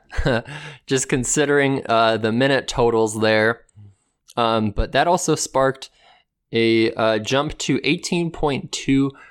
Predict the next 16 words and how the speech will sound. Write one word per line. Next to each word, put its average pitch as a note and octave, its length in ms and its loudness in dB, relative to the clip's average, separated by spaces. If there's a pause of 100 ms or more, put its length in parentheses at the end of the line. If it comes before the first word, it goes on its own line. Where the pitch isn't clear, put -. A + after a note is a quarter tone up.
(200)
points E3+ 300 -2
per B2+ 160 -4
game C#3 460 -2 (400)
for C3+ 180 -2
Middleton. C#3+ 640 -2 (920)
And A2+ 240 0
then A#2 180 0
following D3 420 -2
that C3+ 200 -2
season, C3+ 420 -2
he B2+ 140 -2
would A#2+ 180 0
sign C3 540 0 (280)
a A2+ 220 0
four-year, C#3+ 960 0 (640)
uh, A2 360 2